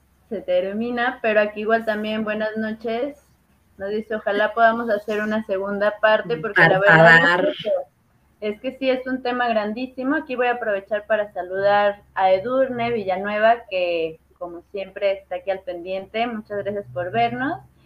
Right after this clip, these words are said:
Speaker 1: A Gerardo. Y, pues, bueno, también te digo, Silvia, la verdad es que sí es un, un tema que da para mucho, pero creo que si también podemos conjuntar un poquito de la información que nos diste,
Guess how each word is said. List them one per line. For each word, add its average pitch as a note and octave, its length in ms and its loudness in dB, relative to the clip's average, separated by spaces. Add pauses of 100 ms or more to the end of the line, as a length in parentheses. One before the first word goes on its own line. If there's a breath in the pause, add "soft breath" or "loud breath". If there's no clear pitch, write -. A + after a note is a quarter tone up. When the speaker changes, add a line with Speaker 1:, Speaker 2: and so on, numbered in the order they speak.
(280 soft breath)
Speaker 1:
A G#3+ 140 0
Gerardo. C4+ 840 2 (640)
Y, E4 460 0 (120)
pues, B3 240 0
bueno, C4+ 360 0
también B3+ 760 0 (240)
te A3 100 -6
digo, A3 180 -2 (100)
Silvia, F#3+ 240 -4
la F#3 120 0
verdad G3+ 220 0
es A#3+ 100 -10
que A#3 120 -12
sí A#3 80 -10
es A3+ 160 -10
un, G#3+ 380 -8 (100)
un A3 160 -4
tema A3 320 -4
que G#3 100 -6
da G3+ 180 -2
para G3+ 200 -2
mucho, A#3 480 -2 (540 soft breath)
pero A3 240 0
creo A#3+ 220 -2
que D4+ 120 -4
si D4 120 -8
también A3+ 520 -4
podemos A#3 420 -2
conjuntar A3 520 -2
un A3+ 100 -6
poquito A#3 400 -10
de A3 140 -4
la G3 120 -6
información G3+ 580 -10
que A#3 120 -6
nos G#3 220 -8
diste, C4+ 500 -2